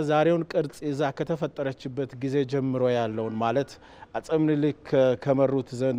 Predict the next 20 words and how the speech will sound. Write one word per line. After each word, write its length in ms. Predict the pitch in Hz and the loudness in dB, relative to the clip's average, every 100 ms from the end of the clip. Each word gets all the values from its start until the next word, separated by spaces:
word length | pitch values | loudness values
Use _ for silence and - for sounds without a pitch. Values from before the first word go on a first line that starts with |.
| 143 | -2
ዘመን 320 | 123 131 135 123 | 0 0 0 0
ጀምሮና 540 | 135 127 127 127 139 170 - - - - | 0 0 0 2 2 -2 -6 -18 -16 -6
የተማከለ 520 | 131 175 156 - 143 | 2 2 2 0 -2
አስተዳደር 600 | 131 - 131 123 117 131 | -2 -4 -2 -2 0 -2
ከተፈጠረበት 760 | 123 131 127 127 131 123 117 127 | -2 -6 -4 -4 -2 -2 -2 -2
ጊዜ 180 | 127 135 127 | -2 -2 0
ጀምሮ 320 | 127 131 151 165 | 0 2 2 2
እስከ 200 | - 147 | 0 0
ዛሬ 220 | 135 143 147 | 4 4 6
ያለውን 440 | 147 156 185 214 262 - - - - - | 4 4 4 2 -2 -14 -20 -20 -20 -2
ዘመናዊ 440 | 139 160 170 156 | 2 4 4 4
የኢትዮጵያ 520 | 147 131 120 117 113 117 | 4 2 -2 -6 -4 -4
ታሪክ 360 | 110 120 120 180 135 | -2 -2 -2 -4 -2
ወይም 240 | 131 131 | 0 2
ሞደርን 340 | 143 135 127 | 0 0 -2
ኢትዮጵያን 460 | 120 120 104 120 110 | -2 -6 -6 -6 -6
ሂስትሪ 360 | 120 - - 101 92 - - - | -8 -10 -8 -6 -8 -10 -20 -8
ብለን 320 | 120 143 160 | 2 4 4
እንጠራዋለን። 680 | 147 139 143 117 90 82 78 - - - - - | 2 0 2 2 0 -4 -12 -18 -20 -20 -12 0
አሁን 300 | 131 160 | 2 2